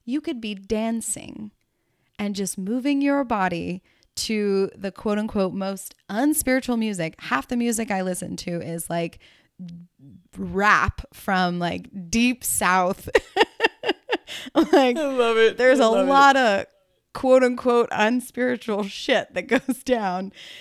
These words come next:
Speaker 1: in those lyrics.
Speaker 2: Mm-hmm.
Speaker 1: And I find the most expansive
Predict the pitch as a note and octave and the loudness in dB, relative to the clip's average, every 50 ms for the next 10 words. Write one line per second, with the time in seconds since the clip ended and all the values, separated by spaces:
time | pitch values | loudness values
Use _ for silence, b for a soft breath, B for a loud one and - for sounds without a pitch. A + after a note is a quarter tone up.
0 | B B B - A3 G#3+ G#3+ A#3 B3+ C#4+ B3 A3+ G3 F#3+ F#3+ F#3 B3+ B3 A#3+ G#3+ | B B B -4 -4 -2 0 0 -2 -2 -4 -6 -6 -6 -4 -2 -2 -2 -4 -4
1 | A#3+ A3 A3+ G#3 G3 G3 G3 F#3+ - - - G3+ F#3+ G3 G#3 A3+ C4 C4+ - _ | -6 -6 -4 -2 -2 -2 -2 -4 -6 -6 -4 0 0 2 2 2 0 -2 -4 _
2 | - A#3+ A3 G#3 F#3+ F#3+ F#3+ G3 G3+ G3 A#3 - _ _ G3+ F#3 G3 F#3+ G3+ G3 | -8 -6 -4 -4 -4 -4 -4 -6 -6 -8 -10 -12 _ _ -14 -12 -12 -10 -10 -10
3 | G3 G#3 G#3+ A3 A3+ A3+ A#3 B3 A3+ - - - - - - G3 - - - - | -10 -8 -8 -6 -4 -4 -4 -4 -4 -6 -12 -18 -16 -14 -14 -10 -8 -6 -4 -4
4 | - - - - - A3+ A#3+ B3 B3 B3 A#3+ - - G#3+ G3+ F#3 E3+ - - - | -4 -6 -8 -10 -10 -8 -6 -6 -6 -6 -8 -8 -8 -8 -8 -8 -8 -10 -12 -14
5 | A3 G#3+ | -16 -18